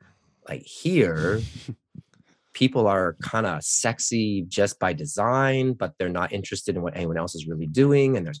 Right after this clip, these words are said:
Speaker 1: all kinds of places that are open super late that you can walk to, that you could just take a subway to. So it allowed some anonymity to just kind of explore and see what things I thought w-, w-, w-, was sexy. That said,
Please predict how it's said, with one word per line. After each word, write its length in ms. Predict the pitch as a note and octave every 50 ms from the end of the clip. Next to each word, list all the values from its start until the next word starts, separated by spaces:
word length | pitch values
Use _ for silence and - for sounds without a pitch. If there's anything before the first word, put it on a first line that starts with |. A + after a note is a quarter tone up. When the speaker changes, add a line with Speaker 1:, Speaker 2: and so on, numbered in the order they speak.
| - -
Speaker 1:
all 160 | G2+ A2+ A2
kinds 180 | - A2 F#2+ F#2
of 60 | D#2+
places 220 | - F2+ E2 E2 D#2
that 80 | E2
are 120 | E2 - -
open 220 | F2 D#2+ - D#2+
super 200 | - - - E2+
late 160 | E2+ G2+ A2
that 80 | - -
you 100 | F2 D#2
can 200 | - - - - -
walk 320 | F2 G2+ B2+ D#3+ D#3 - -
to, 480 | - - F3 F3 E3+ E3+ E3 E3+ D#3+ D#3 - - - - - -
that 140 | - - -
you 60 | -
could 100 | - -
just 120 | D#3 E3 -
take 140 | F2+ D#2+ -
a 60 | -
subway 480 | - - - F#3 F3+ D#3 D#3 D#3 D3+ C#3+
to. 140 | D3 - C3
So 140 | - C3
it 100 | - -
allowed 640 | A2 G#2 G2+ G2+ G2 F#2+ A2+ A2+ B2 C3 C3+ C3+ A#2+
some 220 | - - G#2 F#2+ - _ _ -
anonymity 880 | G2 G2+ F#2+ F#2+ F2 F#2+ G#2 A2 G#2+ G2+ F#2 E2 E2+ D#2+ E2 F2+ A2 - _ _ - _ _ _ _ -
to 120 | - A2 F#2
just 420 | D#2+ - G#2+ G2+ G2 - - -
kind 320 | - - - G#2 G#2 G2
of 260 | G2 F2+ D2+ - - _ _ -
explore 1000 | - - - - - - - - F#2 F#2+ G2+ A2 A2+ G#2+ F#2+ D#2+ D2 D2 - G2+ - - - -
and 200 | G2+ G2 F#2 F2
see 640 | - - - G#2+ G2+ F#2+ F#2+ F#2 F#2 F#2 F#2 F#2 _ _ _ _ _ _ _ _ _ _ _ _ _ _ _
what 380 | - F2 F#2 G2+ G2+ G2+ - _ -
things 240 | - G#2+ G2 F#2+ F#2
I 100 | F#2 F2
thought 260 | D#2+ G2 F2+ F2 - -
w-, 160 | E2+ E2+ E2
w-, 280 | D#2+ D#2 E2+ E2+ E2+ E2
w-, 200 | - F2 F2 F2+ D#2+
was 240 | D#2+ F2+ D#2+ - -
sexy. 440 | F2 E2+ D#2 - - - - - D3 -
That 200 | C#3+ D3+ D3+ -
said, 400 | - - D#3+ D3+ D#3+ D#3+ D#3+